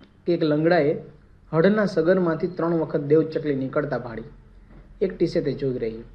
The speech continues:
પછી તેના મિત્ર આંધળાને આ વાત કરી. આંધળો સુકનાવડી હતો. ત્યાં વાત સાંભળી રાજી થયો અને તેને ખાતરી કરતા પૂછ્યું, "તે બરાબર જોયું તું?" "હા, હા." "આંખ મીંચાઈ નહોતી ને?" "ના, ના." "તો હાલ, આજે બપોરે વડોદરાની બજાર લૂંટીએ."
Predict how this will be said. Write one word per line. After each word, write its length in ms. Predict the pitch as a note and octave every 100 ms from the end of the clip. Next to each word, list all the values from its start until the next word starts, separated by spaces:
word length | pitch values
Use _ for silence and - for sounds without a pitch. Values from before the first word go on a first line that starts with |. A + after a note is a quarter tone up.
| - - - -
પછી 200 | D3+ C#3+
તેના 200 | D3 C3+
મિત્ર 280 | C3 C#3+ C#3+
આંધળાને 400 | B2+ C#3+ C#3+ C#3+
આ 60 | C3
વાત 300 | C3+ C#3+ -
કરી. 140 | A2 - _ _ _ _ _ _ D3
આંધળો 240 | F#3 G#3
સુકનાવડી 600 | - A3 A3+ G3 C#3+ B2+
હતો. 240 | A#2 - - _ _ _ -
ત્યાં 180 | C#3
વાત 200 | C#3 D3+
સાંભળી 300 | - D#3+ E3
રાજી 260 | C#3 C3+ D3+
થયો 220 | D3+ E3+
અને 100 | D3+
તેને 220 | C3 C3
ખાતરી 380 | B2+ - C#3 D#3+
કરતા 260 | D3+ C3+ B2+
પૂછ્યું, 360 | D3+ D3+ B2 - - _ _ _ _ -
"તે 60 |
બરાબર 360 | C3+ C#3+ D#3 F3
જોયું 260 | D#3+ F3 F3
તું?" 140 | F3 - _ _ _
"હા, 140 | C3+ B2
હા." 240 | B2 D#3 - - _ _ _
"આંખ 240 | C#3+ D#3 D3
મીંચાઈ 420 | D3 D3+ E3 E3+
નહોતી 400 | E3 E3+ F3 A3
ને?" 100 | - - - C#3
"ના, 200 | C#3+ D3+
ના." 160 | A2+ - _ _ _ _ -
"તો 80 | D3
હાલ, 280 | C#3 D#3 C#3 - - _ -
આજે 160 | D#3 E3+
બપોરે 340 | F3 F3 G3
વડોદરાની 480 | D#3+ D#3 E3 E3+ D#3+
બજાર 320 | C#3+ C#3 B2+
લૂંટીએ." 340 | A#2+ A2+ -